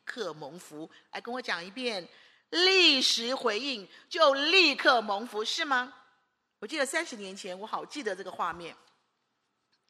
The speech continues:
我们整个教会在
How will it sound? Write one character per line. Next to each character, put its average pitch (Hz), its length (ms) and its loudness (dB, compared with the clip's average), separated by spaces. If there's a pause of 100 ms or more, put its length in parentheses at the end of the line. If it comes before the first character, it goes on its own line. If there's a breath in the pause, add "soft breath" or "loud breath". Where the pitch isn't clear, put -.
(440)
我 190 120 -10
们 214 100 -10
整 202 100 -6
个 170 80 -8
教 185 240 -2
会 160 360 -6 (880)
在 156 360 2